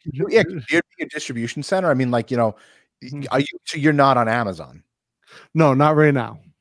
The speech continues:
Speaker 1: Okay.
Speaker 2: So we, we haven't launched any products other than the mask yet. And so because of the very niche market that we a-,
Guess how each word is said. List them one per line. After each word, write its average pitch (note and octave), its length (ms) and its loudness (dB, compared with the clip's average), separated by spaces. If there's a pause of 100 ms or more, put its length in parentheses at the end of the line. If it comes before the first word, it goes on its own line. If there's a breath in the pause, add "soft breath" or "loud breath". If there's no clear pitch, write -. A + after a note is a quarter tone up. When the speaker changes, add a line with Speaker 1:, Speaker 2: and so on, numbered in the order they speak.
(280)
Speaker 1:
Okay. - 20 -12
Speaker 2:
So F3 240 4
we, G3 320 4
we G3+ 80 6
haven't G3+ 240 4
launched E3+ 320 4
any E3 140 0
products D3+ 460 0
other D#3 220 0
than C#3+ 220 -8
the C3+ 60 -10
mask C#3 420 -10
yet. A2+ 220 -16
And B2+ 120 -18
so B2+ 440 -10 (480 soft breath)
because D#3+ 360 2
of E3 140 0
the D#3 80 -2
very D3+ 320 4
niche C#3 480 -2
market C#3 460 0
that C#3+ 160 -2
we C#3 160 0
a-, C3+ 100 -2